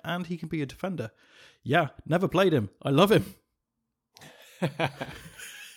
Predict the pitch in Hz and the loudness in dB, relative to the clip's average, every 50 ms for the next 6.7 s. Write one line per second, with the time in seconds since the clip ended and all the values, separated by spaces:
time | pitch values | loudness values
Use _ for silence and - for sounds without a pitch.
0 | - _ - - - - - - - - - - - 135 135 147 143 - 170 156 | -20 _ -20 -18 -6 -2 -2 -2 -2 -2 -6 -4 0 0 0 0 0 2 2 2
1 | 160 165 165 156 151 147 135 127 123 - 117 110 107 104 101 110 104 104 101 - | 4 4 4 4 4 4 2 0 -2 -2 -2 -2 -2 -2 -4 -4 -6 -6 -4 -4
2 | 123 104 98 104 110 107 104 _ _ _ _ _ _ _ _ _ _ _ _ _ | -4 -4 -4 -6 -10 -12 -14 _ _ _ _ _ _ _ _ _ _ _ _ _
3 | _ _ _ _ _ _ _ _ _ _ - 110 107 107 110 104 - - - _ | _ _ _ _ _ _ _ _ _ _ -10 -6 -4 -4 -4 -6 -8 -12 -18 _
4 | _ _ _ _ _ _ _ _ _ _ _ _ _ _ _ _ - - 147 170 | _ _ _ _ _ _ _ _ _ _ _ _ _ _ _ _ -8 -8 -6 -4
5 | 143 123 123 123 127 117 107 - 120 98 113 113 113 110 107 107 104 - - 113 | -4 -4 -4 -4 -4 -6 -6 -8 -6 -4 -4 -4 -4 -4 -6 -8 -8 -8 -8 -8
6 | 117 180 240 - _ _ _ _ _ - 127 117 - - | -8 -8 -10 -14 _ _ _ _ _ -12 -10 -10 -10 -12